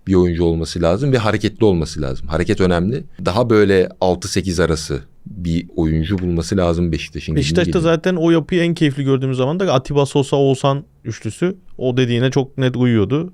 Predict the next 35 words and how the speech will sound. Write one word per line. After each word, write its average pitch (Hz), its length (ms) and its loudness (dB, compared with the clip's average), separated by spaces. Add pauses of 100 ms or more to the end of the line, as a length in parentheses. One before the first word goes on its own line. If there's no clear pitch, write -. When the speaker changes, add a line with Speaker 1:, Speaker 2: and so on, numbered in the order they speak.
(180)
Speaker 2:
Ee, 80 300 -2
birazcık 120 400 0
da 139 60 2
Hollanda 127 400 4
ekolü 117 260 -4
sanki 117 440 -10 (420)
Speaker 1:
Yani 73 140 -6
mesela 82 240 -2
Speaker 2:
öyle 76 120 -2
birini 104 120 -6
Speaker 1:
Atiba, 92 80 -2
Speaker 2:
çağırıyor. 120 380 0
Speaker 1:
Ati-, - 240 -4
Atiba 92 280 -4
türü 90 200 -2
bir 90 60 0
oyuncuyla 87 380 -2
inanılmaz 80 380 -2
olur. - 440 -14 (680)
Speaker 2:
Kesinlikle. 101 500 -10
Speaker 1:
Yani 80 100 -2 (220)
belki 107 320 0
kulağa 113 320 2
defansif 107 420 -2
gelebilir 110 340 2
ama 92 240 2
değil. 80 200 -2
Yani 78 400 0 (460)
işi 107 280 0
bu 113 60 -2
taraf 107 280 2 (440)
yüklenecek 80 500 -2
zaten. 73 300 -2
İşte 76 200 -8
Semih'e 98 560 2